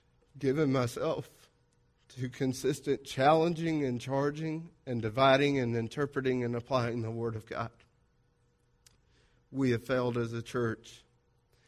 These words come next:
I believe, to give everyone an opportunity to use their spiritual gift of service within the context and community of faith that we call Adamsville Baptist Church.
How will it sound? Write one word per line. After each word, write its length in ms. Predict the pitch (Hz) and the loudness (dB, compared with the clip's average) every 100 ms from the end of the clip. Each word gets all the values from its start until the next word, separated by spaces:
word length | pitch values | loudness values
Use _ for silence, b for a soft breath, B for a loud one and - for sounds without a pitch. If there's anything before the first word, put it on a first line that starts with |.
| b _ | b _
I 120 | 113 | -6
believe, 480 | 110 113 110 104 107 - _ _ b b _ | -4 -4 -4 -4 -6 -12 _ _ b b _
to 120 | - 117 | -4 -2
give 320 | 120 117 110 | 2 2 4
everyone 600 | 117 117 123 120 117 117 | 0 0 -2 -2 -4 -4
an 200 | 110 107 - - _ | -6 -8 -10 -14 _
opportunity 920 | 123 127 123 131 - 123 110 110 104 b b - | 2 2 -2 -8 -6 -6 -6 -8 -12 b b -10
to 60 | 123 | -6
use 320 | 107 120 120 | -2 -2 -4
their 160 | 120 113 | -4 -6
spiritual 540 | - 123 110 - 113 | -6 -4 -4 -6 -10
gift 320 | 107 110 110 | -6 -8 -6
of 80 | 113 | -10
service 540 | - 110 101 101 95 b b b | -8 -6 -6 -8 -14 b b b
within 600 | 120 117 107 113 117 113 | -2 -2 0 -2 -2 -4
the 80 | 113 | -8
context 680 | - 110 110 117 104 - - | -6 -8 -6 -8 -10 -10 -12
and 140 | 110 | -12
community 640 | 101 107 101 107 107 107 101 | -8 -8 -6 -6 -6 -6 -8
of 100 | 98 | -6
faith 380 | 113 104 98 b b _ | -6 -4 -6 b b _
that 140 | 117 | -4
we 200 | 98 110 | -2 -4
call 340 | 104 110 101 101 | -4 -4 -4 -2
Adamsville 600 | 101 98 98 - 104 95 | -2 -4 -10 -10 -10 -8
Baptist 420 | 98 101 95 - | -10 -10 -14 -12
Church. 220 | 104 98 | -10 -12